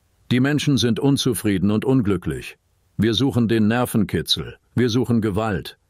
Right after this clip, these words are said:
Wir suchen falschen Sex, alles, was falsch ist und den Menschen nicht wirklich zufriedenstellt.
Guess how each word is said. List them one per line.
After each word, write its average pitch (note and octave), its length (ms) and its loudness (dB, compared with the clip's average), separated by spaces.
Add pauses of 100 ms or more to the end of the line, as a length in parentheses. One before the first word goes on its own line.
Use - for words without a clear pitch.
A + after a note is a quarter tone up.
(340)
Wir A2+ 120 2
suchen A2 320 2
falschen A2 400 -2
Sex, A2 380 -2
alles, G#2+ 340 -2
was G2+ 140 -2
falsch G#2+ 320 -4
ist F#2+ 220 0
und F#2+ 160 -2
den G2 140 2
Menschen G#2 340 0
nicht F#2+ 180 -2
wirklich G#2+ 360 -2
zufriedenstellt. F2 840 -2